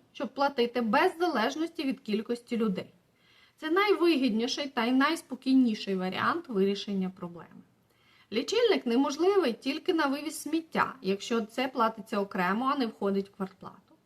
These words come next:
Але це найменший платіж з усіх, які можуть залежати від кількості людей. Варіант номер два.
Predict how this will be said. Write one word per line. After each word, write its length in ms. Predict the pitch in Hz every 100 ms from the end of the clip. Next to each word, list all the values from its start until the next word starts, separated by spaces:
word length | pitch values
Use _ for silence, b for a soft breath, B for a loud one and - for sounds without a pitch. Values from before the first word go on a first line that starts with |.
| _ _ b b b
Але 200 | - 233
це 180 | 294 427
найменший 680 | 427 415 381 262 202 - 196
платіж 480 | 202 208 208 202 196
з 40 |
усіх, 440 | 214 - 262 349
які 200 | 339 -
можуть 320 | 240 220 220 196
залежати 540 | 196 185 294 359 311
від 160 | 233 -
кількості 560 | 202 208 202 - -
людей. 380 | 180 160 - 208 _ _ _ _ _ _ _ _ _ _ _ -
Варіант 440 | 202 226 285 370
номер 300 | 311 320 294
два. 300 | 220 202 -